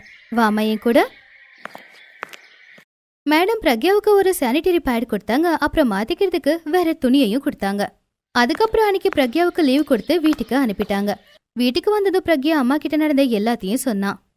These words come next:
"அட கடவுளே, எனக்கு ஏன் இது தோணாம போச்சு? நான் காலையிலேயே இதை கவனிச்சிருந்திருக்கணும்ல." "அம்மா, என்ன தவிர இது வரைக்கும் கிளாஸ் ரூம்ல யாருக்கும் இப்படி நடந்தது இல்லம்மா." "நடக்குமா?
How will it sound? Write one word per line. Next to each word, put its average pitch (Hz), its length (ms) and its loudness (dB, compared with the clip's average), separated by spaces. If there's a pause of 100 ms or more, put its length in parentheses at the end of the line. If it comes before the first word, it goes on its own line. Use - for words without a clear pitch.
(280)
"அட 302 260 2
கடவுளே, 294 600 2
எனக்கு 294 360 0
ஏன் 427 200 2
இது 415 100 2
தோணாம 320 360 2
போச்சு? 311 520 -2 (340)
நான் 359 220 0
காலையிலேயே 381 640 2
இதை 349 240 2
கவனிச்சிருந்திருக்கணும்ல." 294 840 2 (580)
"அம்மா, 330 360 0 (320)
என்ன 320 280 0
தவிர 427 360 4
இது 370 160 2
வரைக்கும் 381 320 2
கிளாஸ் 359 360 -2
ரூம்ல 381 220 2
யாருக்கும் 359 560 0
இப்படி 392 220 0
நடந்தது 381 480 2
இல்லம்மா." 339 360 2 (640)
"நடக்குமா? 226 580 2